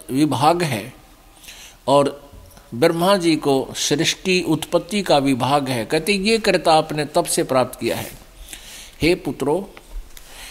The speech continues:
यह कृत आपने तप से प्राप्त किया है, जो कि सृष्टि की उत्पत्ति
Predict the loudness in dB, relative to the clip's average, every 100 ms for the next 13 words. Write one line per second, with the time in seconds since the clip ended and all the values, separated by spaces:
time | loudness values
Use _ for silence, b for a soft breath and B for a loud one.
0 | B -2 2 2 2 0 -2 -4 -14 -18
1 | -20 -4 0 0 0 -6 -2 -2 -2 -2
2 | -2 -2 -4 -8 -10 -10 -12 -14 -20 -20
3 | -20 -20 -20 -20 -20 -20 B B B B
4 | B B B B B -20 -20 -20 -20 -18
5 | -8 0 2 2 2 0 0 0 0 -2
6 | -4 -8 -6 -4 -2 0 0 -2 -6 -8
7 | -4 -4 -4